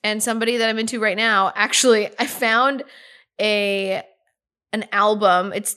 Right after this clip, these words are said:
two, I don't know their names, the two people that are on this album. It's, like, two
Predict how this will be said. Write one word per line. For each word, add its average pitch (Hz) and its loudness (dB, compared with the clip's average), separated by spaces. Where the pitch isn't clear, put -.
two, 247 -4
I 208 2
don't 214 -2
know 233 -2
their 202 -2
names, 170 -4
the 185 -10
two 185 -6
people 185 -6
that 175 -6
are 180 -2
on 180 -4
this 196 -8
album. 165 -2
It's, 170 -14
like, - -10
two 175 -6